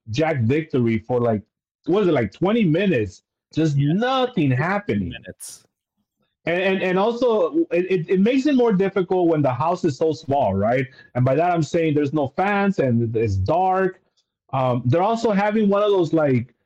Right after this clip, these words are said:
Speaker 1: uh, like, if you're going to a gym, you know how when you go to a house show at a gym, they try to do the, the, the, the little rack set with the little lights? That's all they had as a production. Um, and of course, the ring is so small, but that's,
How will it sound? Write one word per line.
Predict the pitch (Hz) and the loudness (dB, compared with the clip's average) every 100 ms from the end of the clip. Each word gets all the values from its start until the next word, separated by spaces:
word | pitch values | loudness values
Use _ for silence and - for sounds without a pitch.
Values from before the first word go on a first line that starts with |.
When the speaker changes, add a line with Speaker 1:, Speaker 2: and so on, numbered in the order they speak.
| _ _ _ | _ _ _
Speaker 1:
uh, | 127 139 | -4 0
like, | 160 156 | 0 0
if | 139 | 0
you're | 160 | 0
going | 196 196 | 2 2
to | 143 | 2
a | |
gym, | 120 123 190 165 | 0 0 0 0
you | 185 | 0
know | |
how | 214 202 | 0 0
when | 175 | 2
you | 160 | 2
go | 185 | 2
to | 185 | 0
a | |
house | 151 170 170 | 0 -2 0
show | 185 | 0
at | 160 | 2
a | 127 | 2
gym, | 139 175 | 2 0
they | 160 | -2
try | - 170 | 0 0
to | 165 | 2
do | 165 | 0
the, | 165 143 127 123 | 0 0 0 0
the, | 127 120 | 0 0
the, | 123 120 | -2 -2
the | 123 131 | 0 0
little | 156 147 131 117 | 2 0 -2 -2
rack | 127 151 - | -4 -4 -6
set | - 190 190 - _ - | -4 -2 -2 -6 _ -6
with | 123 | -2
the | 135 | 2
little | 151 143 | 2 2
lights? | 143 160 190 - - _ _ | 0 0 -4 -8 -18 _ _
That's | 156 - | -4 -2
all | 240 | 0
they | 254 214 | 0 0
had | 214 220 | 0 0
as | 175 | 0
a | 160 | 0
production. | 151 135 170 165 - 92 90 _ _ _ _ _ | -2 0 0 -2 -6 -6 -8 _ _ _ _ _
Um, | 143 135 127 117 113 - | -2 0 0 -2 -4 -4
and | 180 | -2
of | 190 185 | -2 -2
course, | 233 175 | 0 2
the | 160 | 2
ring | 165 202 | 2 2
is | 160 | -2
so | - 165 | 0 -2
small, | 127 156 180 135 | 0 0 0 -2
but | 143 | 0
that's, | 160 165 | 0 -2